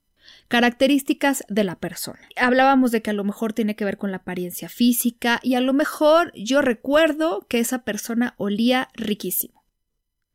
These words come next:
Y entonces me acuerdo que esa relación sexual sucedió después de que mi pareja se dio un baño o estaba estrenando un perfume, colonia, lo que sea.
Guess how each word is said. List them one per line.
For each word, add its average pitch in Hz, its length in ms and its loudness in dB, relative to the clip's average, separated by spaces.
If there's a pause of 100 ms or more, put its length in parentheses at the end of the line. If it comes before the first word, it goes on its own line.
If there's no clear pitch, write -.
(480)
Y 269 120 4
entonces 349 580 2
me 269 120 4
acuerdo 269 720 0
que 240 140 0
esa 302 200 0
relación 262 540 0
sexual 226 500 -4
sucedió 220 840 0
después 208 400 -2
de 220 80 0
que 226 100 -2
mi 196 100 -2
pareja 175 320 -8
se 196 140 -8
dio 185 100 -4
un 185 120 -4
baño 269 680 2
o 254 80 4
estaba 170 260 -4
estrenando 180 560 -4
un 180 100 -4
perfume, 214 500 0
colonia, 151 380 -4
lo - 80 -20
que - 100 -14
sea. - 260 -12